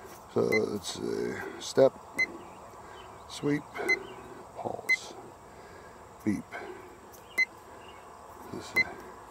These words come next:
Okay, beep is on. It's good. L E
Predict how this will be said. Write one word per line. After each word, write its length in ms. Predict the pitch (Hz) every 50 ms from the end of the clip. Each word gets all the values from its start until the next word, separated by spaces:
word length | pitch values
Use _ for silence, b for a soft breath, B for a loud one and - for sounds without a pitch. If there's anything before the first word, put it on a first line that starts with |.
| B B B B B B B -
Okay, 120 | - - 101
beep 300 | 90 95 113 113 107 110
is 120 | 107 104
on. 400 | 110 120 123 127 131 139 135 127 - - - - - - - - - - B B B B B B B B B B B
It's 120 | - -
good. 260 | - 123 131 143 139 - 131 113 B B B B B B B B B B B B B - - - - - - - 1047 - - - - - - - - - - - - - - - - - - - - - - - - -
L 120 | 101 104 98
E 80 | 95